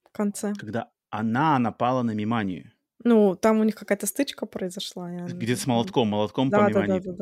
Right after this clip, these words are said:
Speaker 1: да, да, да.
Speaker 2: М, да, да, да, согласен. Ам, у меня же нападение на, кто это был? Какой-то продюсер, где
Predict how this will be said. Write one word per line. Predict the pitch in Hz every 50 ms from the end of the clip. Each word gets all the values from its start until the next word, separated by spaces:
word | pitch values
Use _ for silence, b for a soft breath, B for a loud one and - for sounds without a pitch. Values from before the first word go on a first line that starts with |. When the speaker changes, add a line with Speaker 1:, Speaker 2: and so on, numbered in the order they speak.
| 185 185
Speaker 1:
да, | 180 185 185 185
да, | 185 190
да. | 202 214 202 208 - - -
Speaker 2:
М, | - - - - - - - -
да, | - - - 107 107 98 95 92 95
да, | 98
да, | 90 90 90 92
согласен. | - - 104 - 95 98 - 113 113 117 _ B B B B B B B B B
Ам, | - - 110 113 113 110 110 - - _ _ _ _ - -
у | - 123
меня | 127 127 131 139 156
же | 151 190 202 202 196
нападение | - 143 139 135 143 127 117 107 131 139 160 170 165 151 147
на, | 135 127 117 117 120 123 127 127 131 131 131 127 b b b b b b b _ _ _ _ _
кто | - - - 120
это | 120 120
был? | 101 113 101 90
Какой-то | - - - 117 -
продюсер, | - - 117 98 120 175 202 - - 147 117
где | 98 107 98 110 117 117 117 113